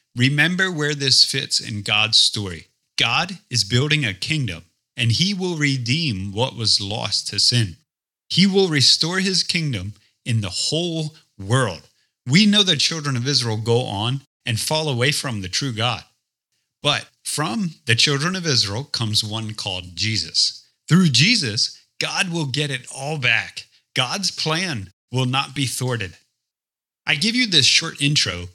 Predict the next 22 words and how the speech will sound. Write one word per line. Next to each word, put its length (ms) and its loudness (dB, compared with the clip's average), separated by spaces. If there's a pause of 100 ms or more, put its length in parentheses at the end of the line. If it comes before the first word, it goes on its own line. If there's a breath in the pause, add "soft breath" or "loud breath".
(140)
to 100 2
remind 560 2
you 160 -2
of 180 -4
the 60 -4
big 380 -4
picture. 440 -6 (440)
God's 260 -2
plan 520 -2
will 180 4
be 140 0
accomplished. 760 -2 (340)
He 200 0
was 340 -4
working 460 -4
then, 440 -4 (220)
and 140 -4
he 160 -6
still 560 -2
is 120 -2
at 200 -4
work, 240 -8